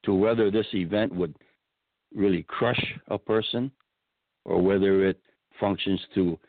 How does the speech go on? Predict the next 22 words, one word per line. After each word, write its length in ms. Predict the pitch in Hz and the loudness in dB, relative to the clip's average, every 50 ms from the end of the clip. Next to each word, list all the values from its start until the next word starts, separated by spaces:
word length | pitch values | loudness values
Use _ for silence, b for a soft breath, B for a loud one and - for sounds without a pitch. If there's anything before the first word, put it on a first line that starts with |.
| b b _ _ _ _ _ _ _ _ 80 | b b _ _ _ _ _ _ _ _ -4
deepen 400 | 87 104 107 101 - 107 95 98 | -2 0 0 0 0 2 2 2
the 100 | 90 87 | 2 2
character, 720 | - - - 127 110 107 101 - _ - 98 95 92 87 - b b b b _ - | -2 -4 -2 0 0 0 0 -2 _ 0 2 2 2 0 -2 b b b b _ -14
you 100 | - 80 | -12 -10
know, 100 | 80 82 | -8 -8
in 160 | 87 85 82 | -8 -6 -6
a 60 | 85 | -8
positive 540 | - - 95 90 85 82 82 92 85 87 80 | -6 -4 -4 -2 -2 -2 -2 -2 -2 0 -2
way. 420 | 80 85 90 85 76 64 - - _ _ _ _ _ _ _ _ _ _ _ _ _ _ _ _ _ _ _ _ _ - | 0 -2 -2 -2 -4 -6 -10 -14 _ _ _ _ _ _ _ _ _ _ _ _ _ _ _ _ _ _ _ _ _ -4
And 420 | - 87 85 87 87 82 76 76 - _ _ _ _ _ _ _ _ _ _ _ _ _ _ _ _ _ _ _ _ _ _ _ _ _ _ _ _ _ _ _ - b b b b b - | -4 -2 0 0 -2 -2 -4 -6 -12 _ _ _ _ _ _ _ _ _ _ _ _ _ _ _ _ _ _ _ _ _ _ _ _ _ _ _ _ _ _ _ -20 b b b b b -4
I 120 | 87 92 | 0 2
was 180 | 90 90 80 85 | 2 2 2 0
reminded 680 | 85 85 87 85 85 87 92 95 98 95 90 87 80 | 0 2 2 4 4 4 4 2 4 4 4 4 4
of, 200 | 85 82 80 69 67 67 | 2 2 0 -2 -6 -8
uh, 680 | 65 - - - - - - 69 67 64 62 58 - - - - - B B B B B B | -10 -8 -8 -10 -14 -16 -14 -12 -12 -12 -12 -14 -16 -18 -20 -20 -20 B B B B B B
one 120 | - 90 87 | 0 0 0
of 60 | 82 | 0
my 140 | 80 80 73 - | -2 -4 -2 0
favorite 340 | 95 95 92 87 87 78 - | 2 2 2 2 0 -2 0
quotes 320 | - 90 87 82 - - | 0 2 2 2 0 -4
by, 320 | - 69 76 80 78 76 - b b b b b b _ _ _ _ _ _ _ - - | -8 -6 -4 -4 -4 -6 -8 b b b b b b _ _ _ _ _ _ _ -16 -14
uh, 120 | - 78 | -14 -14